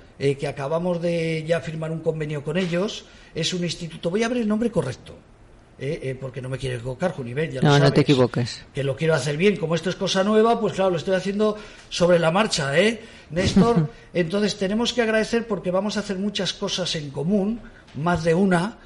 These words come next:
Speaker 1: sobre psicología y sobre prevención del suicidio con el Instituto Superior de Estudios Psicológicos, eh, que allí se llama
Speaker 2: isep.
Speaker 1: isep, isep Formación. Entonces, eh, la responsable del teléfono contra el suicidio y psicóloga clínica con unas décadas de experiencia,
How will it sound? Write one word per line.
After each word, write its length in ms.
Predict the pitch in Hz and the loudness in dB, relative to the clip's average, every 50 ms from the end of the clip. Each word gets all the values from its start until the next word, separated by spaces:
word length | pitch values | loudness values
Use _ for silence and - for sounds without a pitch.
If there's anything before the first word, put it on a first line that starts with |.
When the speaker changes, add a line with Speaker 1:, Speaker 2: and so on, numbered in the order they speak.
| - - - | -20 -18 -10
Speaker 1:
sobre 400 | - - - 156 151 143 151 143 | -6 -4 -2 -2 0 0 0 -2
psicología 760 | - 156 135 - 139 139 139 135 - - 180 202 175 151 131 | -2 -2 -2 -4 -4 -2 -4 -4 -4 -4 -2 0 0 0 0
y 60 | 127 | -2
sobre 340 | - - 143 135 135 131 127 | -6 -6 -6 -6 -6 -8 -8
prevención 480 | - 135 135 131 131 123 - 170 170 165 | -8 -8 -8 -8 -8 -6 -4 -4 -2 -2
del 120 | 180 170 | -2 -4
suicidio 460 | 165 190 180 - 208 202 208 220 214 | -4 -4 -6 -4 -4 -2 -2 -2 -2
con 160 | 220 202 185 | 0 -2 -2
el 160 | 180 175 170 170 | -2 -2 -4 -4
Instituto 500 | 156 - - 180 165 214 220 208 262 233 | -6 -8 -8 -8 -6 -6 -6 -4 -4 -6
Superior 460 | - 240 196 - 202 208 233 240 208 | -4 -4 -4 -2 -2 -2 -2 -2 -2
de 80 | 208 | -2
Estudios 380 | 185 - - 226 226 247 220 180 | -4 -4 -4 -6 -4 -4 -2 -2
Psicológicos, 800 | - 175 - 165 160 160 147 - 135 113 - 104 104 104 - - - - - - - - - - | -4 -4 -2 -2 -2 -2 -4 -6 -8 -12 -12 -12 -14 -14 -14 -16 -18 -20 -20 -20 -20 -16 -6 -2
eh, 180 | 151 160 160 160 | 0 0 0 0
que 80 | 165 156 | -2 -4
allí 200 | 147 151 165 160 | -2 -4 -4 -2
se 160 | - 185 180 | -2 -2 0
llama 320 | 190 196 202 214 220 214 - - - - - | 0 0 0 0 0 -2 -6 -12 -12 -4 -2
Speaker 2:
isep. 500 | 139 139 151 - 165 160 151 151 - - - - - | 0 2 4 6 6 6 6 4 2 -4 -6 -6 -6
Speaker 1:
isep, 0 | |
isep 360 | 151 143 - - 214 208 - - - - - | -4 0 2 4 2 2 0 -4 -10 -6 -4
Formación. 560 | 147 147 135 139 127 120 120 160 131 107 98 - - - - - - | -2 -2 -2 -2 -2 0 2 2 2 0 -2 -8 -18 -20 -20 -14 -10
Entonces, 680 | 127 131 131 - 165 170 143 - 180 185 196 190 180 - | -10 -6 -2 0 0 0 0 0 0 2 2 2 0 0
eh, 220 | 160 151 147 139 139 | -2 -2 -2 -2 -2
la 140 | 139 135 | -4 -4
responsable 440 | 135 131 - - 143 127 156 156 165 | -6 -8 -8 -10 -8 -6 -4 -2 -2
del 60 | 156 | -2
teléfono 280 | - 160 156 131 160 156 | -2 -2 -4 -2 -4 -6
contra 120 | 160 - 151 | -6 -6 -6
el 40 | 135 | -6
suicidio 560 | - 156 135 - 220 226 202 190 165 139 123 | -8 -8 -6 -4 -2 -2 0 0 -2 -2 -2
y 320 | 120 113 110 110 107 110 107 | -4 -8 -10 -10 -12 -10 -10
psicóloga 540 | - 131 123 - 139 135 135 139 143 139 | -10 -10 -8 -8 -6 -6 -4 -4 -6 -6
clínica 400 | - 151 160 170 160 170 151 120 | -6 -6 -6 -6 -4 -4 -6 -6
con 160 | - 131 135 139 | -8 -10 -10 -10
unas 340 | 143 151 151 - - 143 | -12 -12 -12 -14 -10 -8
décadas 420 | 139 156 151 - 156 143 143 143 135 | -8 -8 -6 -6 -8 -6 -6 -6 -6
de 60 | 147 | -6
experiencia, 800 | 135 - - 160 160 180 190 196 185 175 139 - 180 185 202 226 | -8 -6 -6 -4 -2 0 2 2 2 0 0 0 2 2 2 2